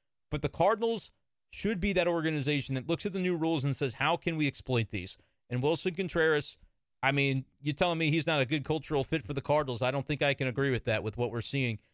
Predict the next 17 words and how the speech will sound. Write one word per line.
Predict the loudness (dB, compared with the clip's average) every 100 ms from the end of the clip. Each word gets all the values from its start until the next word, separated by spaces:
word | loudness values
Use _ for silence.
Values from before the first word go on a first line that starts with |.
| _
uh, | -2 0 0
in, | -2
in | 0
this | 0 0 -2
respect. | -6 -4 -6 -6 _ _ _ _
Just | -4 0
really | 0 2 0
smart | 0 0 0
baseball | 0 0 0 0
by | 2 2 2
him. | -2 -4 _ 2
Brendan | 2 4
Donovan, | 2 4 4 2 0 -2 -2
absolutely | 2 2 0 -2 -2 -2 -2
just | 0 -2 0
an | -4 -2
absolute, | 0 0 0 -2 0 -2